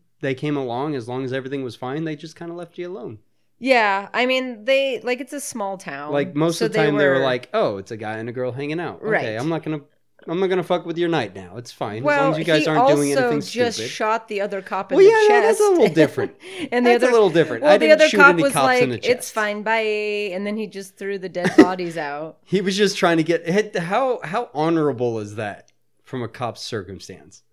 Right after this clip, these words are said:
Speaker 2: To just let him go?
Speaker 1: To just be like,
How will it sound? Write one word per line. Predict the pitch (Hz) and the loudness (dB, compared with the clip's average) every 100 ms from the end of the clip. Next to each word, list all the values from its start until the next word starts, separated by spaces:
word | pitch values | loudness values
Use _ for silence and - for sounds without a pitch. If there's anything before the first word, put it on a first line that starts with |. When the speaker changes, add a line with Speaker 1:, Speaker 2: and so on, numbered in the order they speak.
| _ | _
Speaker 2:
To | - 196 | -10 -10
just | 190 | -10
let | 170 160 | -8 -8
him | 160 | -8
go? | 143 135 202 269 _ | -10 -12 -14 -16 _
Speaker 1:
To | 208 196 | 0 0
just | 175 196 - | 2 0 0
be | 196 | 0
like, | 180 170 147 135 127 - | 2 2 0 0 -2 -8